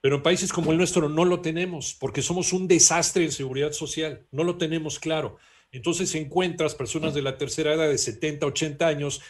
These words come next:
trabajando, metiendo, eh, comestibles en bolsas.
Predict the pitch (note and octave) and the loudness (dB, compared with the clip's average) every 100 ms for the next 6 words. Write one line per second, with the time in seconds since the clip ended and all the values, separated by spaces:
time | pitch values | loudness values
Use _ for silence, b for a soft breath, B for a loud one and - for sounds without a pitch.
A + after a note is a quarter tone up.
0 | B - A#2 A#2 D#3+ D#3 D3 A#2+ D3+ D3 | B -6 -4 -2 -2 -2 -4 -4 -4 -2
1 | C#3 A2+ A2+ A2 A2+ C3 B2+ B2 A#2 E3 | -2 -2 -6 -8 -10 -10 -8 -6 -4 -2
2 | D3+ D3+ C#3+ C#3+ E3+ F#3+ - G#2+ - | -2 -2 -2 0 0 0 -2 -6 -10